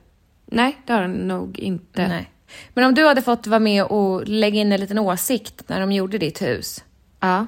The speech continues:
Speaker 2: hade du bett om ett mer slittåligt golv som inte liksom blir en repa när man tappar en bomullstuss?
Speaker 1: Ehm.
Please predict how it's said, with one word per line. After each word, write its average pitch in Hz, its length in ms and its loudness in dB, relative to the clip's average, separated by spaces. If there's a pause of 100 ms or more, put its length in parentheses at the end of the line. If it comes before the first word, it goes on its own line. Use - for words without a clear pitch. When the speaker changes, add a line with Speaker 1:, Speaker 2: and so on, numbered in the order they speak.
(220)
Speaker 2:
hade 208 240 0
du 208 80 4
bett 208 300 0
om 196 100 0
ett 180 120 -4
mer 180 160 -2
slittåligt 185 800 -2
golv 208 260 0
som 170 220 -6
inte 160 260 -6
liksom 165 340 -2
blir 165 180 0
en 165 100 -4
repa 170 380 -2
när 185 80 -4
man 165 120 -4
tappar 170 260 -4
en 170 100 -2
bomullstuss? - 880 -6 (1400)
Speaker 1:
Ehm. 190 560 0